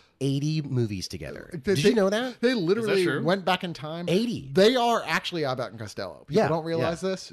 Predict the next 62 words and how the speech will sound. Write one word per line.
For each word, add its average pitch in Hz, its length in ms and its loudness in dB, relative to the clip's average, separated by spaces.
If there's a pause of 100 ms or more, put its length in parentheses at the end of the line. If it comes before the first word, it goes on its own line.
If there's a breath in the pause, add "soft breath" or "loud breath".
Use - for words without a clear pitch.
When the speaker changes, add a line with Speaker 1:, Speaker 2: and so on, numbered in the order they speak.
(120)
Speaker 2:
It's 104 200 -8
true. 85 300 -10 (200)
Speaker 1:
Yeah. 151 140 0 (180)
Speaker 2:
Yeah. 131 160 -4
Speaker 1:
Uh, 113 60 -2
Speaker 2:
And 208 320 0
Speaker 3:
They - 80 -12
Speaker 2:
Laurel 131 200 -2
Speaker 3:
have 113 100 -4
Speaker 2:
and 113 100 -4
Speaker 3:
the 104 40 -8
Speaker 2:
Hardy. 120 240 -6
Speaker 3:
size, 90 160 -12
yeah. 104 160 -14
Speaker 2:
Yeah. 139 220 -12
Speaker 1:
I 135 80 -2
love 208 200 -2
that 196 80 -2
you 135 100 0
also 120 240 -6
asked 107 180 -8
me, 107 60 -10
he's 90 80 -10
like, 92 100 -14
"Is - 80 -18
that 151 140 -12
really 135 160 -10
true?" 131 260 -10
It's 131 140 -12
like, 82 200 -10
you 123 120 -6
know 151 100 -2
what? 143 300 -2
I 110 100 -4
don't 143 320 -4
know 131 140 -2
for 131 140 -10
sure. 131 360 -6
I 110 80 -4
know 175 160 2
I'm 147 140 0
wrong, 101 480 0 (220)
but 131 160 -2
it's 123 160 -6
actually 165 300 -4
a 113 80 -2
lot 107 280 -2
more 113 180 -4
than 101 180 -8
we 98 80 -6
probably 82 320 -10
think. - 280 -18 (360 loud breath)
Speaker 2:
Yeah, 185 200 0
no, 196 100 -4
Speaker 3:
They've 185 80 -4
done 214 120 0
Speaker 2:
I'm 196 60 0
Speaker 3:
a 147 40 -2
lot 127 160 -2
of 113 60 -6
movies 104 300 -10
together. 87 340 -16